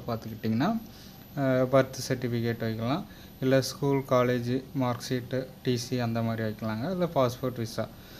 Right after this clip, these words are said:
So, இந்த மாதிரி proof எல்லாம் ready பண்ணி நீங்க அந்த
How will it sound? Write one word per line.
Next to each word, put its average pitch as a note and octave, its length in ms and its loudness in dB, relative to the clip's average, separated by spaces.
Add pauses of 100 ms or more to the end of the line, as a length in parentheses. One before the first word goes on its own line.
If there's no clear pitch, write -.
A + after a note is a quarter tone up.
(140)
So, F#3 240 2
இந்த C3+ 180 6
மாதிரி C3 380 4
proof B2+ 240 0
எல்லாம் B2 320 0
ready A#2 220 2
பண்ணி A#2 420 0 (1300)
நீங்க C#3 320 8
அந்த B2 460 4